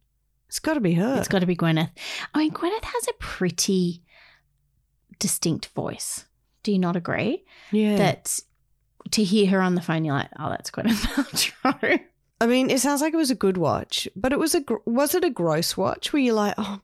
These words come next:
Speaker 1: God, he's so gr-"
Speaker 2: Um,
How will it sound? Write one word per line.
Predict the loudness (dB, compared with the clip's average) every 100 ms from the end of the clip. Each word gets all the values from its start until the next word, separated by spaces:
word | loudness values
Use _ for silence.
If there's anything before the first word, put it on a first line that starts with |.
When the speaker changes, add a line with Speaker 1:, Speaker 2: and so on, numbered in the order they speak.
| _ -10
Speaker 1:
God, | -8 -8 -8
he's | -10 -8
so | -6 -6 -6 -6 -8
gr-" | -20 _ _ -20 -20 -20 -20 _ _ _
Speaker 2:
Um, | 0 4 4 4 4 2